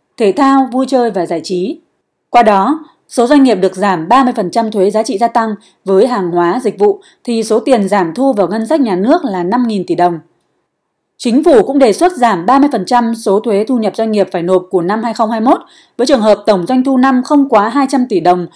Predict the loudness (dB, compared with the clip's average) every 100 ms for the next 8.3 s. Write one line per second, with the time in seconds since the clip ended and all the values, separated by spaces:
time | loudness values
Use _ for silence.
0 | _ _ -2 0 2 0 0 -4 -2 0
1 | 0 0 -2 -4 -2 -2 -2 0 0 -2
2 | -6 _ _ _ _ _ _ _ _ _
3 | -4 2 2 2 2 2 0 0 0 0
4 | 0 0 -2 -8 _ -4 -4 -4 -2 2
5 | 2 2 -2 -4 -6 -4 0 0 -2 -8
6 | _ -6 -2 -2 -2 0 0 -2 -6 _
7 | -4 -2 0 0 2 2 2 -4 _ -4
8 | -2 0 -2